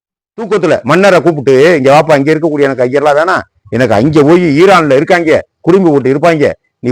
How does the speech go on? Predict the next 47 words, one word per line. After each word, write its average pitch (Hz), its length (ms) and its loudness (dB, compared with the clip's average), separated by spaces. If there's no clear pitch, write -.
போய்கிட்டே 170 280 0
இருந்த 175 180 0
மன்னருக்கு 160 340 2
வண்டி 170 180 2
கட்டி 165 200 2
போய் 151 260 0
அங்க 143 120 0
இருந்து 151 200 -4
கெஞ்சி 160 240 -4
கூத்தாடி 151 420 0
பட்டம் 156 320 2
எழுதி 147 260 0
அப்புறம் 170 200 2
கூப்பிட்டு 185 240 2
வந்தாங்க." 143 240 0
அது 214 140 2
மாதிரி 226 200 -2
செய்தி 247 180 2
வந்தா 208 240 2
தானே 269 240 2
இன்னொரு 220 240 4
வேலை 240 180 4
இறங்கலாம். 190 360 2
அதனால 196 240 2
அவங்க 165 180 2
வச்சுக்கிட்டே 190 320 2
இருக்காங்களே 165 400 2
ஒழிய 139 200 2
செய்தி 202 260 2
கிடைக்கல. 135 340 2
அந்த 156 220 0
ஆனா 160 160 2
வ-, 139 180 2
வழிபாடு, 151 420 2
உருவ 156 160 2
வழிபாடு, 131 300 2
ஈஸ்வர 131 260 0
வழிபாடு 113 260 0
இருந்துகிட்டே 110 480 -4
இருக்கு. 92 300 -8
அதை 95 180 -10
பாத்துங்க. 87 280 -6
அப்ப 151 160 -8
இதெல்லாம் 196 220 2
எப்படி - 180 -2
சொல்றீங்க 170 340 0
நீங்க? 165 160 0